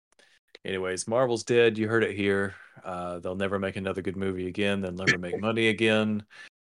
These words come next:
Speaker 2: Yeah.
Speaker 1: Uh, and I'll
Speaker 2: Yeah.
Speaker 1: never be proven wrong about that. <laughs>
Speaker 2: I don't know about that, but I think that their biggest days are behind them for this go of it. I don't think that they'll recover from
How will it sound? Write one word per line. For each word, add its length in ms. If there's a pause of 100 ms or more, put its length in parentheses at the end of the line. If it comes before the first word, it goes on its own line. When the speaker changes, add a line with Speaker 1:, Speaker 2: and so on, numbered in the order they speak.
(200)
Speaker 2:
Yeah. 60
Speaker 1:
Uh, 760
and 300
I'll 160
Speaker 2:
Yeah. 80
Speaker 1:
never 180
be 140
proven 340
wrong 280
about 220
that. 220
<laughs> 800
Speaker 2:
I 120
don't 500 (340)
know 120
about 260
that, 400
but 260
I 140
think 300
that 200
their 220
biggest 640
days 280
are 60
behind 540
them 280 (120)
for 280
this 400
go 360 (800)
of 160
it. 160
I 140
don't 180
think 280
that 200
they'll 440
recover 640
from 480